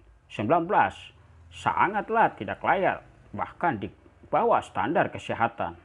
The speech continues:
Umar berharap kepada semua pihak, terutama pihak terkait, agar menyediakan tempat yang layak bagi dirinya dan rekan-rekannya selama menjalani masa karantina atau isolasi. "Ini tiba-tiba saja.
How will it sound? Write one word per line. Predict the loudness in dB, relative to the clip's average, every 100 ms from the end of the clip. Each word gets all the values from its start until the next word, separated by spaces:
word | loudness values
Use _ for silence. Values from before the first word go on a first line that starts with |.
| _ _ _ _ _ _ _ 2
Umar | 4 6
berharap | 4 2 4 4 4 2 0
kepada | -16 -10 -8 -6
semua | -4 -4 -4
pihak, | -8 -2 -2 -2
terutama | -10 -8 -8 -6 -4
pihak | -4 -4
terkait, | -6 -4 -2 0 -2 -8
agar | -10 -10 0 2 2
menyediakan | -2 -6 -4 -4 0 -2 -2
tempat | -4 -4 -2
yang | 0
layak | 2 2 0 -2
bagi | -6
dirinya | 2 2 2 -2 -2 -4 -8 _ -20 _
dan | 0 2
rekan-rekannya | 2 2 2 0 2 0 0 -2 -4
selama | -6 -8 -6 -2
menjalani | -2 -2 -6 -6 -2
masa | 0 0 0 0
karantina | 2 -2 -2 -2 0 -2 -2
atau | 0 0 2 -2
isolasi. | -4 -2 -2 -2 -10 -12 -18 _ _ _ _ _ _
"Ini | 0 6 8 6 2
tiba-tiba | 2 4 2 -2 -2 -2
saja. | -2 0 0 0 0 0